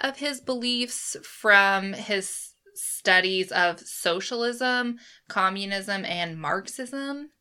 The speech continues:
He often quoted Karl Marx and Vladimir Lenin to, you know, well, Marx obviously is the founder of Marxism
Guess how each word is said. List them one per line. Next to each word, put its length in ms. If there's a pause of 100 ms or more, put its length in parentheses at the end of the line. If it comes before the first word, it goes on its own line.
(800)
He 320
often 640
quoted 440
Karl 320
Marx 480 (160)
and 360
Vladimir 540
Lenin 580
to, 420 (160)
you 140
know, 220 (400)
well, 220
Marx 460
obviously 800 (460)
is 320
the 140
founder 340
of 140
Marxism 840